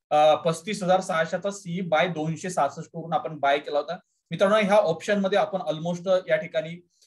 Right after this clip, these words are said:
अ, दोनशे त्र्याऐंशीचा, शहाऐंशीचा हाय केल्यानंतर या ठिकाणी आपण profit book करून काय केलं होतं, त्या ठिकाणी बाहेर पडलो होतो. हे पहिल्यांदा, सॉरी, दोनशे,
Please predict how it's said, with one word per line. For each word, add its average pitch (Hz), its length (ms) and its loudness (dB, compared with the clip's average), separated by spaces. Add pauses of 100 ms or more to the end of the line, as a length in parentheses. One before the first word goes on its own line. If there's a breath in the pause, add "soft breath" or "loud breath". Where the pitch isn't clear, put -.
अ, 151 160 2
दोनशे 160 340 -2
त्र्याऐंशीचा, 175 640 -2
शहाऐंशीचा 170 480 -4
हाय 156 200 0
केल्यानंतर 156 400 -4
या 151 100 2
ठिकाणी 147 260 -6
आपण 202 260 -6
profit 139 420 -4
book 151 180 -16
करून 151 180 -10
काय 143 180 -2
केलं 139 180 -8
होतं, 139 140 -10
त्या 135 120 -6
ठिकाणी 143 440 -10 (280)
बाहेर 151 340 0
पडलो 151 260 -2
होतो. 156 140 -6
हे 151 100 -4
पहिल्यांदा, 143 260 -2
सॉरी, 151 180 -4
दोनशे, 156 460 -6